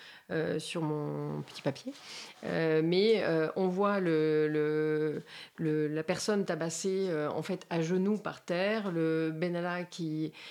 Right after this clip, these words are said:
euh, qui, qui s'apprête ou qui a frappé, et puis la personne qui tient son portable pour filmer. C'est, c'est, c'est des photos qui sont, euh, extrêmement fortes.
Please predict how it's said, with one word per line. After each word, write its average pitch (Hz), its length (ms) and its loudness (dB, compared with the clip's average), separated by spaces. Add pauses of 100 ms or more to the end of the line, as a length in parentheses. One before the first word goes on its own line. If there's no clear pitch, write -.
(160)
euh, 160 240 0
qui, 165 300 -8
qui 160 180 -10
s'apprête 180 480 -4
ou 165 60 -8
qui 175 160 -6
a 170 80 -2
frappé, 202 640 -2
et 170 60 0
puis 208 240 -6
la 175 100 -2
personne 196 440 -2
qui 185 120 -8
tient 202 180 -4
son 202 140 -6
portable 170 360 -6
pour 151 160 -8
filmer. 220 380 -2 (340)
C'est, - 400 0
c'est, 160 320 2
c'est 170 160 -2
des 170 100 2
photos 185 300 -2
qui 185 140 -8
sont, 196 280 0
euh, 156 80 0 (140)
extrêmement 180 440 -2
fortes. - 360 -8